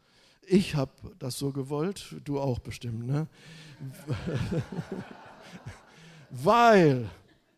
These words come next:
ich wollte nicht vom Teufel gerichtet werden und auch nicht von Menschen.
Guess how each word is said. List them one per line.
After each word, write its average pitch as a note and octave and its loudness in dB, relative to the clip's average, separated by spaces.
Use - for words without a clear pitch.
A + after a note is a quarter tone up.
ich F3+ 0
wollte G#3 2
nicht G3 0
vom E3+ 0
Teufel G3+ 4
gerichtet G#3 -2
werden G#3+ 0
und G#3+ -6
auch F#3 2
nicht F#3+ -2
von G3+ 0
Menschen. D#3 2